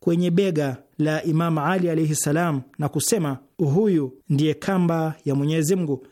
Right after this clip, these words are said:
Katika hadithi nyingine anaiarifisha Qur'ani tukufu na Ahlu Bait alayhimu salam kwa pamoja kuwa ndio kusudio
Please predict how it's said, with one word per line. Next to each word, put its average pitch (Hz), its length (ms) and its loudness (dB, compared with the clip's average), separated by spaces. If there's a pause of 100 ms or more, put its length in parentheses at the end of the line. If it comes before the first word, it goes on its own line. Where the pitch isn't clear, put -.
(120)
Katika 185 380 0
hadithi 170 340 0
nyingine 170 500 0 (240)
anaiarifisha 175 600 0
Qur'ani 165 360 -2
tukufu 226 540 -4 (140)
na 160 300 0
Ahlu 170 300 0
Bait 165 220 0
alayhimu 156 380 0
salam 151 440 0 (120)
kwa 175 140 0
pamoja 190 460 0
kuwa 175 240 -2
ndio 160 400 2
kusudio 160 680 0